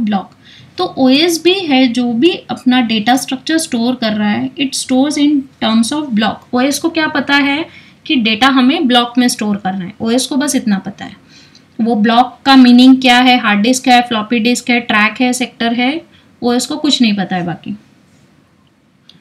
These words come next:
ओएस views the disk as comprising of number of blocks। ओएस कैसे देखता है डिस्क को? बस उसे ये पता है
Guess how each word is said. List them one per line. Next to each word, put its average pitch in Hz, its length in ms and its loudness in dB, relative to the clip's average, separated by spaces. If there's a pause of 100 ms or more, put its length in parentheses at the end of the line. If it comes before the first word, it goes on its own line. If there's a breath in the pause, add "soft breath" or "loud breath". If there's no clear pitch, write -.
(380 soft breath)
ओएस 330 400 0
views 302 300 2
the 339 220 4
disk 311 280 -2 (120)
as 269 200 -2
comprising 247 560 4
of 277 180 0
number 226 280 0
of 233 140 -4
blocks। - 400 -4 (340 soft breath)
ओएस 320 340 2
कैसे 277 360 2
देखता 320 340 0
है 320 160 2
डिस्क 277 360 0
को? 320 260 -4 (160)
बस 294 160 0
उसे 330 200 0
ये 277 280 4
पता 294 200 -4
है 302 400 -2